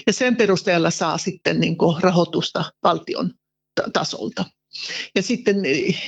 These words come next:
tämähän on sitten niin, että nämä alueet on ne, jota säädetään tällä, ö, yhteistyömallilla, mutta kunnathan on osa näitä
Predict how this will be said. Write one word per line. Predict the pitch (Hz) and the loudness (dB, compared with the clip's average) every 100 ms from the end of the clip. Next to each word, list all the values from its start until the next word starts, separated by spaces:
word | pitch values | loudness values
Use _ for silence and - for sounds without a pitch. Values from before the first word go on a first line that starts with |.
| - - - | -14 -6 2
tämähän | 226 277 262 214 | 4 4 4 4
on | 196 | 4
sitten | - 185 190 | 0 0 4
niin, | 196 233 196 | 6 8 6
että | 175 180 180 | 4 2 4
nämä | 185 180 | 4 4
alueet | 208 269 277 185 175 - - - _ _ - | 2 4 4 4 4 -2 -10 -14 _ _ 2
on | 185 | 4
ne, | 175 180 | 6 4
jota | 180 175 - - - - - | 4 2 0 0 -2 -8 -2
säädetään | 202 170 151 151 156 156 - _ _ - | 0 0 0 0 0 -2 -6 _ _ -2
tällä, | 165 143 - - | 0 2 0 -2
ö, | - 123 - | -4 -4 0
yhteistyömallilla, | - - 135 - 160 151 147 147 156 160 | 0 2 0 -2 0 2 2 2 2 2
mutta | 170 165 190 | 2 2 0
kunnathan | - 254 311 214 165 - 180 | 4 6 6 6 4 2 2
on | 180 | 2
osa | - 262 - | 2 2 2
näitä | 170 165 156 156 | 2 2 2 0